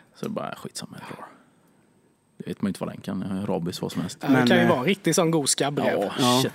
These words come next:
Speaker 1: alltså. Men det
Speaker 3: Men
Speaker 1: var ju
Speaker 3: he-
Speaker 1: lite scary den, när den bara <clears throat>
Speaker 3: Ja, hellre räv än varg.
Speaker 1: Ja, det är, så är det ju.
Speaker 3: Mm.
Speaker 2: Men det, det, jag tänkte på det när du sa, när ni hade varit i Skummeslöv.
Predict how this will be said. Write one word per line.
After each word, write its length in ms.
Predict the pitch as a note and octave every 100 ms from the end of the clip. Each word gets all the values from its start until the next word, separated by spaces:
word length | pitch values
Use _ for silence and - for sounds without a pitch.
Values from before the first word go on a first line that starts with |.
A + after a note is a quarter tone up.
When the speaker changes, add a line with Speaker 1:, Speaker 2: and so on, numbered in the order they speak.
| -
Speaker 1:
alltså. 200 | - - - - -
Men 100 | -
det 60 | B2
Speaker 3:
Men 60 | C3+
Speaker 1:
var 80 |
ju 40 | C#3
Speaker 3:
he- 20 |
Speaker 1:
lite 260 | D#3+ C#3+ B2+
scary 340 | - A#2 G#2
den, 160 | C3 G2
när 100 | G#2
den 140 | G#2
bara 140 | A2+ - - A#3+ D4
<clears throat> 360 | - - _ -
Speaker 3:
Ja, 240 | C#3 B2+ C3
hellre 380 | - C3+ B2 B2+
räv 260 | C3+ A#2 A#2
än 120 | A#2
varg. 280 | A2+ C3 D3+ - - - _ _
Speaker 1:
Ja, 300 | - G2 A2+ A2+ - -
det 160 | - C3+
är, 180 | A#2+ A#2+
så 120 | C#3
är 60 | B2+
det 60 |
ju. 60 | - - - A#2+
Speaker 3:
Mm. 180 | A#2 A#2+ - _
Speaker 2:
Men 140 | - E3
det, 260 | F3+ E3
det, 180 | D3+ E3+
jag 160 | F#3 E3+
tänkte 220 | F#3+ F3
på 60 | E3
det 100 | D#3
när 120 | D3+
du 80 | C#3+
sa, 380 | D#3 C3 C3
när 200 | D#3 D3
ni 100 | C#3
hade 160 | C#3 C#3+
varit 140 | C#3+
i 40 | -
Skummeslöv. 520 | - D#3 B2 D3 F#3